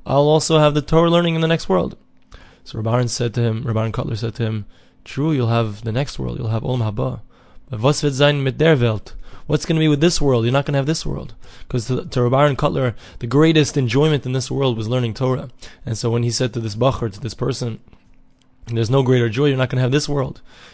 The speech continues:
You wanna have this world and the next world, so you should stay in learning." Anyway, so, but for a person who can't do that, so that's what we're discussing here. So he brings down that, why is it that when, when Yaakov Avinu, our forefather Jacob, was giving the blessings to his twelve sons,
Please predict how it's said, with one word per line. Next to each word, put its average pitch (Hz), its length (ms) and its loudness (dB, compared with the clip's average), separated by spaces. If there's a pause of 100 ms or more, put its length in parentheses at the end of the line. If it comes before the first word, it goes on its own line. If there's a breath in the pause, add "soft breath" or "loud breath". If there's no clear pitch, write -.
You 123 100 -6
wanna 123 180 2
have 113 120 0
this 135 160 2
world 127 160 2
and 139 140 2
the 143 40 2
next 139 240 0
world, 113 160 -4
so - 100 -8
you 107 40 -8
should 104 140 -8
stay - 180 -4
in 113 100 -2
learning." 120 300 -2 (380 loud breath)
Anyway, 147 320 4
so, 139 140 0
but 143 260 0
for 131 120 -2
a 139 40 -2
person 147 260 0
who 123 60 0
can't 170 260 4
do 127 100 -2
that, 113 280 -4 (280 loud breath)
so - 140 0
that's 143 100 0
what 143 100 4
we're 127 80 2
discussing 110 420 -6
here. 113 240 -6 (480)
So - 120 -6
he 135 60 0
brings 151 240 2
down 151 220 6
that, 127 260 0 (360 loud breath)
why 139 200 6
is 156 140 4
it - 20 -4
that 139 80 4
when, 123 200 0 (120)
when 117 140 0
Yaakov 127 420 2
Avinu, 120 440 0 (140)
our 113 120 -8
forefather 120 420 -2
Jacob, 127 320 0
was 113 140 -2
giving 131 200 0
the 123 80 2
blessings 127 380 2
to - 80 -6
his 117 140 -2
twelve 127 240 -2
sons, 123 420 0